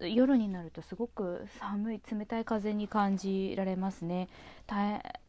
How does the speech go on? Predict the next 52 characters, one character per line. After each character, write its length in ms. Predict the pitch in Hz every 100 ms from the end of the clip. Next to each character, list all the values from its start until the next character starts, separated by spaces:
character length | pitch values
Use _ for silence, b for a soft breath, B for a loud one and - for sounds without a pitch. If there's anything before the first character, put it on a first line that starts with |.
| -
こ 100 | 208
う 20 |
や 60 |
っ 20 | 190
て 80 |
気 120 | 202 -
候 300 | - 220 214
が 140 | 220
ね、 100 | 226
突 300 | 226 208 196
然 200 | 208 208
変 100 | 214
わ 100 | 208
る 140 | 214 226
と、 220 | - 175
天 240 | 190 196
気 120 | 185 180
が 120 | 170
変 120 | 170
わ 80 | 175
っ 40 | 170
た 200 | - 175
り 100 | 170
と 140 | 170
か、 280 | - 156 165
気 160 | - 196
温 160 | 185
の 60 | 196
変 260 | 196 220 202
化 160 | 175
で、 280 | 165 147 -
こ 120 | - -
う、 100 | 202 -
体 280 | - 202 196
調 300 | 196 196 196
が 140 | 208
ね、 180 | 214 214
悪 200 | 196 208
く 100 | 190
な 140 | 185
っ 40 | 180
た 120 | 175
り 100 | 175
と 100 | -
か 140 | -
し 140 | - 185
ま 160 | 190
す 100 | 185
し、 300 | - 180 175 B B B B B -
結 180 | 233 - -
構、 720 | - 247 254 254 254 254 - - - - -
首 100 | -